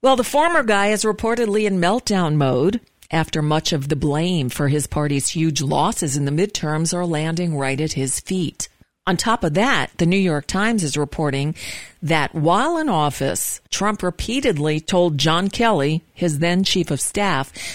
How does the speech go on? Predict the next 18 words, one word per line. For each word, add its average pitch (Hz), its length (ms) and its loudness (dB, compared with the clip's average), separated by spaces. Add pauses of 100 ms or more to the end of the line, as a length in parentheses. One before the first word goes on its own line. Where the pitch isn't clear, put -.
(200)
that 190 140 2
he 202 80 2
wanted 190 380 0
a 175 60 2
number 202 340 2
of 180 140 -2
his 160 180 0
perceived 190 680 -4
political 180 600 -2
enemies 185 500 -2
to - 140 -6
be 165 160 0
investigated 160 880 0
by 156 180 0
the 165 220 0
I 185 260 2
R 202 300 2
S. 233 560 -2